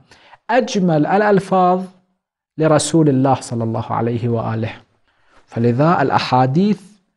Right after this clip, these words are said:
الصحيحة المنقولة حرفيًا، بعض الأحيان الأحاديث تنقل بالمعنى،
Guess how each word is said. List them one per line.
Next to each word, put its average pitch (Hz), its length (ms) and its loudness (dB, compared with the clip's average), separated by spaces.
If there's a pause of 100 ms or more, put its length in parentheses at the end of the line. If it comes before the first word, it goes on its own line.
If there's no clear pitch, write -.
(300)
الصحيحة 180 1000 -2
المنقولة 151 840 2
حرفيًا، 123 1000 -2 (240)
بعض 139 300 0
الأحيان 151 540 0 (580)
الأحاديث 127 600 0
تنقل 170 400 2
بالمعنى، 131 600 0